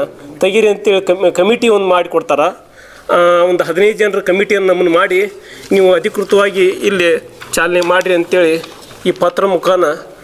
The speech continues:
ಮುಖಾಂತರ ಕಮಿಟಿಯನ್ನು ಮಾಡಿಕೊಡ್ತಾರೆ. ಆ ಕಮಿಟಿ ತಮ್ಮ ಕೆಲಸ ಕಾರ್ಯಗಳನ್ನು ಚಾಲೂ ಮಾಡಿ, ಆ, ಮತ್ತು ಅಲ್ಲಿ ಬೊಗುಟ್ದಾರ್ ಕಾಲಮ್ನಲ್ಲಿ ಎಂಟ್ರಿ ಆದಂಥ ಇಪ್ಪತ್ತೇಳು ಮಂದಿನೂ ತೆಗೀರಿ ಅಂತೇಳಿ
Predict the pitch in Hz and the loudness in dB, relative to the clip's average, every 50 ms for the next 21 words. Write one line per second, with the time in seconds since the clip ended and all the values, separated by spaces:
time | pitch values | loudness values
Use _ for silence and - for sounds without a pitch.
0 | - - - 165 - - 185 196 196 185 208 185 170 170 170 - - - - - | -16 -8 -6 -4 -2 0 -2 -2 0 0 0 0 0 0 -2 -6 -14 -20 -14 -6
1 | - 185 180 202 208 208 214 208 196 185 180 170 160 - 165 147 135 - 147 147 | -2 -2 0 0 0 0 0 0 0 2 0 0 0 0 -2 -2 0 0 0 0
2 | 170 190 220 - - - - - - - - - - - - - - - - 196 | 0 -2 -4 -8 -18 -20 -20 -20 -20 -20 -20 -20 -20 -20 -18 -12 -6 -2 -2 -2
3 | 190 190 208 196 202 214 233 - 240 226 220 220 - 202 196 196 190 180 - 202 | -2 0 0 0 0 0 0 0 2 2 2 0 0 -2 -2 -2 -2 -2 -2 -2
4 | 202 208 196 - - 214 196 190 190 196 190 190 190 180 185 180 180 185 190 190 | -2 -2 -2 -4 -2 -2 0 0 0 0 0 0 -2 -2 0 0 0 2 2 2
5 | 190 190 185 180 160 180 - - - - - - - - - - - 339 214 185 | 0 0 0 -2 -6 -6 -10 -14 -20 -20 -18 -16 -16 -16 -14 -8 -2 0 2 4
6 | 185 175 175 180 185 185 - 202 185 180 175 - - - - - - - - - | 4 4 2 0 -2 -2 0 0 0 0 0 -2 -8 -18 -18 -18 -18 -18 -20 -20
7 | - - - 185 202 196 175 160 185 185 208 240 214 202 240 240 - 208 196 190 | -12 -6 -4 -4 -2 -2 0 0 2 2 2 2 0 0 -2 -2 0 -2 -2 0
8 | 208 214 208 202 196 180 175 175 190 214 196 196 196 190 196 196 175 170 - - | 0 0 0 0 0 -2 -2 -2 -2 0 0 0 -2 -2 0 -2 -2 -2 -2 -4
9 | 208 202 202 202 202 196 190 180 185 180 196 214 208 180 175 185 - - - - | -4 0 0 2 2 2 2 0 0 0 2 2 2 2 0 -2 -4 -12 -8 -4
10 | 180 180 185 208 202 196 190 190 - 190 190 170 160 156 160 | -4 -2 0 0 0 0 -2 -2 -2 0 0 0 0 -2 -4